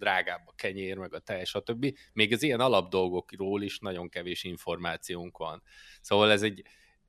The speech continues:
leginkább úgy, úgy mondanám, hogy ilyen best guessing, amit, amit mondani fogok, meg így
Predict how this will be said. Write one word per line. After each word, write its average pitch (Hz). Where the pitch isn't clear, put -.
leginkább 120
úgy, 120
úgy 117
mondanám, 113
hogy 104
ilyen 98
best 95
guessing, 90
amit, 87
amit 92
mondani 90
fogok, 135
meg 107
így 101